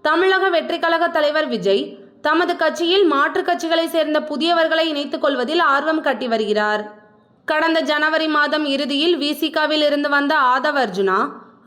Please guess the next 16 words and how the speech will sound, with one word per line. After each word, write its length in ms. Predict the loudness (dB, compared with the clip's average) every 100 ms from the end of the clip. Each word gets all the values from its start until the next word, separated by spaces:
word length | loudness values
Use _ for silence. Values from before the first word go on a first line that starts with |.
| -2
அதிமுகவில் 680 | 0 2 2 2 0 0 0
இருந்து 200 | -2 -2
வந்த 260 | -2 0 -2
சி 180 | -2 -4
டி 160 | -2
ஆர் 180 | 0 0
நிர்மல்குமார், 760 | -2 -2 -2 -2 -2 0 0 -2 -12 -20 -16 -4
ஊடகவியலாளர் 880 | -2 2 0 0 0 0 2 0 2
ராஜ்மோகன் 580 | 0 0 -2 0 0 0
ஆகியோர் 420 | 0 0 0 0 -4 -16 -12
தமிழக 440 | -2 0 2 2 2
வெற்றி 300 | 0 -2 -2
கழகத்தில் 520 | -2 0 -2 0 0
விஜய் 300 | 0 0 2
முன்னிலையில் 520 | 2 0 -2 0 -2 -2
இணைந்தனர். 580 | -2 0 0 2 0